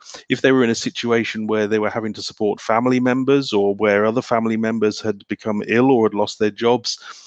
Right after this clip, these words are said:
it was disrupting not just their studies, but their entire lives. And so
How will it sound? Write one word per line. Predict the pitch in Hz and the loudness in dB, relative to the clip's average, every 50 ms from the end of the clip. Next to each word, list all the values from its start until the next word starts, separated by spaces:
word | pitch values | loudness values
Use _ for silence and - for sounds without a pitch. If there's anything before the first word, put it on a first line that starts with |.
| - - - - | -18 -18 -10 -2
it | - 135 | 0 2
was | 131 143 135 | 2 2 0
disrupting | - - - 127 - - - - 160 - - _ - - 127 123 123 123 139 | 0 -2 -2 -2 0 -2 0 0 0 0 0 _ 0 2 4 4 4 2 2
not | 175 165 170 | 2 0 0
just | 170 165 - - | -2 -4 0 0
their | 147 127 | 0 0
studies, | - - - - 135 120 110 101 95 | 0 -4 -4 -4 -2 -2 -2 -4 -4
but | - 95 92 | -8 -8 -6
their | 113 113 117 | -4 -2 -2
entire | 120 117 110 - - 127 113 110 113 | -2 -4 -4 -2 0 2 2 4 4
lives. | 110 120 127 127 120 107 101 98 95 - | 4 4 4 4 4 2 0 -2 -6 -6
And | 117 113 113 | -6 -6 -6
so | - - - 123 123 123 120 - | -4 0 2 4 4 4 2 -2